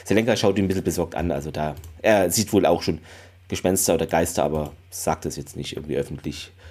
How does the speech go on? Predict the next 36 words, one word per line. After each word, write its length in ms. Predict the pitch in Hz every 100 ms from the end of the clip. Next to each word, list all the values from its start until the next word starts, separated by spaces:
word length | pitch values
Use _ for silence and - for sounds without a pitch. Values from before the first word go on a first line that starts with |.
| - 107
Ja, 180 | 131 -
wir 200 | 101 143
gehen 280 | 135 123 117
ins 200 | 104 -
öffentliche 360 | 95 110 95
Fitnessstudio, 640 | 92 147 156 143 139 127 120
John 300 | 123 107 113
und 220 | 101 95 - -
Tila 340 | - 110 110 98
sitzen 300 | 101 - 95
da 80 | 78
auf 120 | 85
der 100 | 85
Bank 320 | 85 92 - - -
und 220 | 87 85 - -
Shepard 480 | - 90 87 - - - - - - - - - -
ins 240 | 87 -
Funkgerät, 300 | 92 90 85
„Ja, 80 | 82
jemand 320 | 95 98 98
muss 100 | 107
doch 80 | 104
hier 140 | 98
was 220 | 98 -
machen.“ 340 | 101 120 90 73
Und 380 | 76 73 - -
wir, 280 | 87 85 -
„Ja, 280 | 78 78
wir 80 | 76
machen 200 | 80 120
doch 120 | 98
was.“ 320 | 76 78 - - - - -
Dann 200 | 80 82
sieht 180 | 98 92
man 140 | 87
hier 280 | 87 82